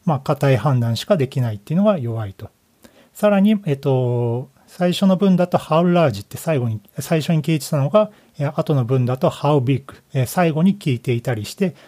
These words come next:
その移動距離っていうのも多いので、まあ、編集距離的には、えー、あんまり良くない結果につながってしまいます。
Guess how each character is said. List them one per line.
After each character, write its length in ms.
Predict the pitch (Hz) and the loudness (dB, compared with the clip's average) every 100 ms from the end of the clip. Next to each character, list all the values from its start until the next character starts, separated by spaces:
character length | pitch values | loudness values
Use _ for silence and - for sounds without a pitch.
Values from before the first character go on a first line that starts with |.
| _ | _
そ 120 | - | -4
の 400 | 156 143 135 156 - | 0 2 0 -2 -2
移 100 | 156 | 0
動 180 | 208 208 | 2 2
距 140 | 226 | 2
離 120 | 185 | 0
っ 20 | |
て 140 | 139 135 | -2 -4
い 20 | |
う 20 | |
の 60 | 117 | -4
も 140 | 120 - | -6 -4
多 180 | 151 135 | -2 0
い 40 | |
の 80 | 139 | 0
で、 160 | 196 | 2
ま 120 | 170 135 | 2 2
あ、 20 | |
編 180 | 156 131 | 0 -2
集 200 | - 135 | -2 0
距 120 | 139 | 0
離 140 | 139 | 0
的 220 | 147 - | -4 0
に 120 | 196 240 | 4 4
は、 220 | 196 - - _ - | 2 0 -10 _ -8
え 100 | 131 | -4
ー、 40 | |
あ 100 | 147 | -2
ん 100 | 139 | 0
ま 80 | 139 | 0
り 100 | 135 | 2
良 100 | 135 | 0
く 140 | 135 | 0
な 100 | 123 | -2
い 60 | 120 | -4
結 200 | - 113 | -6 -6
果 100 | 156 | 0
に 80 | 196 | 0
つ 120 | 202 | 2
な 100 | 127 | -2
が 100 | 104 | -4
っ 40 | 107 | -4
て 160 | 175 | -4
し 120 | - | -2
ま 120 | 117 92 | -4 -6
い 40 | |
ま 140 | 87 - | -12 -16
す。 160 | _ | _